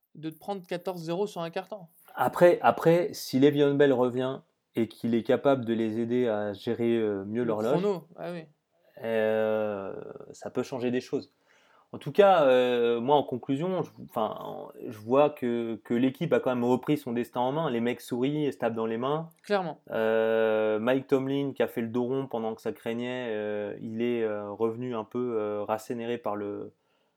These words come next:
Speaker 2: par l'épisode. En fait, les mecs disent, « Ok, donc c'est un vrai bon coach, il a réussi à s'en sortir et à reprendre le, à reprendre le vestiaire. »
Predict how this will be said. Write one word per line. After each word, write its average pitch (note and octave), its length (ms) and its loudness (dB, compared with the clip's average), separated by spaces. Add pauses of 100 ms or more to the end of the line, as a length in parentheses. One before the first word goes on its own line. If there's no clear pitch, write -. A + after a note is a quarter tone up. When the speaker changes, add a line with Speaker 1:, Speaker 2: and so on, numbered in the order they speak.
(120)
Speaker 2:
par A2+ 140 2
l'épisode. D3+ 420 0
En B2 80 -2
fait, D3 260 2
les A#2+ 80 -4
mecs A#2+ 200 -4
disent, « C3 180 -4
Ok, A#2 180 -2 (100)
donc A2+ 160 -8
c'est A#2+ 100 -4
un A2 100 2
vrai B2+ 180 4
bon C3 180 -2
coach, F3+ 320 -2
il A2+ 80 -2
a A2 80 0
réussi A#2+ 280 -2
à A2+ 60 0
s'en A2+ 160 -8
sortir C#3 500 -2
et A2+ 40 2
à G#2+ 200 4
reprendre A#2 480 -2
le, A2+ 260 -6
à G#2+ 60 -6
reprendre A2+ 360 -6
le A2 60 -2
vestiaire. » C3 380 -6